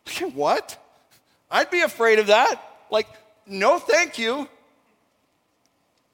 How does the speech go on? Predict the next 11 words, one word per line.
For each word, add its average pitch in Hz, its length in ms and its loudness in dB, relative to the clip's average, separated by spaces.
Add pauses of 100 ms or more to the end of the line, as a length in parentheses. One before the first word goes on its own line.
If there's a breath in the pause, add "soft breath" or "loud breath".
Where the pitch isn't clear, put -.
(100)
"They 175 120 -4
cannot 226 540 -4
touch - 340 -8
your 147 120 -12
soul." 131 600 -6 (140 loud breath)
He's 269 220 -4
got 233 340 -2
the 214 140 -10
eternal 180 440 -8 (720)
eyes, 180 460 -8
right? 143 260 -6